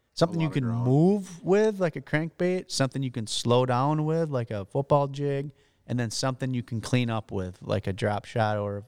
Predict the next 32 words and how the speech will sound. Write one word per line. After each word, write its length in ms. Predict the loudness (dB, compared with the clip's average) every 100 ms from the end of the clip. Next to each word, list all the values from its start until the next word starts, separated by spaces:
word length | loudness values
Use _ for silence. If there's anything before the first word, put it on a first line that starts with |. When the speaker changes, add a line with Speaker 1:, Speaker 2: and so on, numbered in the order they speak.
| -6
Speaker 1:
a 80 | -4
shaky 380 | -2 -2 -4
head. 200 | -10 -8
You 80 | -6
know, 80 | -6
if 80 | -4
you 80 | 0
go 180 | 0
through 220 | 0 -2 -4
and 100 | -4
catch 360 | -6 -8 -10 -20 _ _ _ _ -20 -20 _ _ -6
six 320 | 0 0 2
fish 280 | 0 0 0
on 120 | -4
a 40 |
crankbait 540 | -2 0 0 0 -2 -2
and 80 |
a 40 | -4
couple 300 | -4 -2 0
on 160 | -2
a 40 | -4
jig, 560 | 0 2 4 2 -2 -4
well, 160 | -2
then 180 | 0 -2
you 100 | -4
throw 180 | -4 -4
your 120 | -4
shaky 320 | -4 -6 -4
head 200 | -2 0
out 220 | 2 2 0
there 220 | 0 0
and 420 | -2 -6 -8 -10